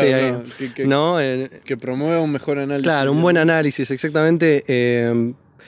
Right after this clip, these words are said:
Speaker 2: principalmente diría que, em, a veces hay que, digamos, arriesgarse a hablar de esas cosas que te cuestan, que te son incómodas, que te provocan miedo, resistencia, al-, emociones que bu-,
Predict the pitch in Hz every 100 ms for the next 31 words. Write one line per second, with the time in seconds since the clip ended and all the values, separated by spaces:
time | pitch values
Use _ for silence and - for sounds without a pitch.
0 | - - 143 165 214 220 240 196 160 170
1 | 165 139 135 127 123 120 123 123 - -
2 | _ _ _ - _ _ _ _ - 151
3 | 170 185 175 170 165 151 143 - 143 139
4 | 123 - 147 147 147 190 202 180 147 165
5 | 170 165 156 190 180 180 180 - _ -
6 | 135 127 120 123 - 110 110 - - 127
7 | 120 120 - 123 131 123 139 165 170 165
8 | 160 - - 120 117 120 117 117 113 -
9 | 127 131 131 127 120 117 117 127 151 160
10 | 147 135 127 - 151 156 151 147 131 123
11 | 117 - 127 123 - 156 156 - 135 135